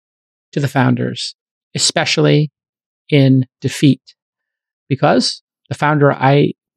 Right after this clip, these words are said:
have experienced will get up again. And I want them to think, "You know what? When I got my ass kicked, Jay Cal and his team picked me up. They gave me some water." You know, like the, <laughs> uh,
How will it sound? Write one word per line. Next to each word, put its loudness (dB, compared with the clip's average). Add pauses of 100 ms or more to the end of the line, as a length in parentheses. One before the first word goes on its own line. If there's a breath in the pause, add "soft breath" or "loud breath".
have -4
experienced -2
will 2
get 2
up 0
again. 0 (220)
And 0
I 2
want 0
them -6
to -8
think, -2
"You -4
know 2
what? 0
When 2
I 0
got -2
my 0
ass 0
kicked, -8 (920)
Jay 0
Cal -2
and 0
his -2
team 0 (400)
picked -4
me 2
up. 0 (1080)
They -4
gave 2
me 4
some -2
water." 2
You 0
know, 2
like 0
the, 0
<laughs> 2
uh, 0